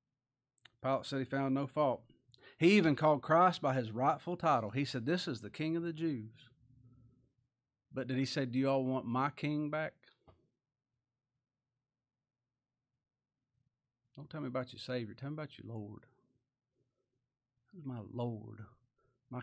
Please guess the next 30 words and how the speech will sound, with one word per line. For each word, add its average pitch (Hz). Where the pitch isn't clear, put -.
kinsman 120
redeemer. 117
That's, 165
that's 175
my 135
husband. 131
<laughs> -
I 202
go 131
where 110
he 214
goes. -
You 151
take -
him 208
back, 151
you're 151
taking 156
me 143
with 208
him. 117
<laughs> -
He 135
said, 120
"That's 151
your 170
King 107
of 98
the 98
Jews." 120